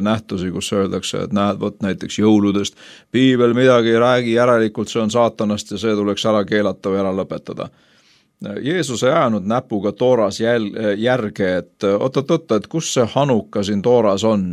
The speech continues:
mitte kuskil ei ole, järelikult ei tohiks pidada. Et see on mingi hilisem nähtus ja suhteliselt värske ju, eks. Kui see Antiochos Epiphanes, kelle, kellest ma siin rääkisin, tema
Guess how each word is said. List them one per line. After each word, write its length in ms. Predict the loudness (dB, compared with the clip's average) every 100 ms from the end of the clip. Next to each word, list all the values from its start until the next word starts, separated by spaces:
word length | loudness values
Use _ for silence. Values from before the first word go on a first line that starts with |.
| -2
mitte 180 | -2 -2
kuskil 480 | 0 0 -2 -6 -2
ei 80 | 0
ole, 220 | 0 -2 -4 2
järelikult 580 | 4 4 2 -2 -2 0
ei 60 |
tohiks 260 | 2 0 0
pidada. 580 | 0 0 -2 -4 -6 -8 -12 _ _ _ -8
Et 80 |
see 120 | 0 2
on 60 | 4
mingi 180 | 2 2
hilisem 520 | 4 4 2 2 2
nähtus 520 | 2 0 -4 -10 -8
ja 80 | 0
suhteliselt 640 | 2 2 2 0 0 -2 0
värske 540 | 0 0 -6 -8 -8
ju, 160 | -6 -6
eks. 200 | -8 -12 -16 -20 -20 -16
Kui 160 | -6 -2
see 120 | 0 0
Antiochos 560 | 0 2 0 0 -2
Epiphanes, 680 | -2 -2 -4 2 2 2 -2
kelle, 400 | -4 -2 -2 -4 -4
kellest 360 | -2 -2 -4
ma 100 | -6
siin 200 | -4 0
rääkisin, 760 | 2 2 0 -6 -4 -4 -4 -2 -4 -2
tema 300 | 0 2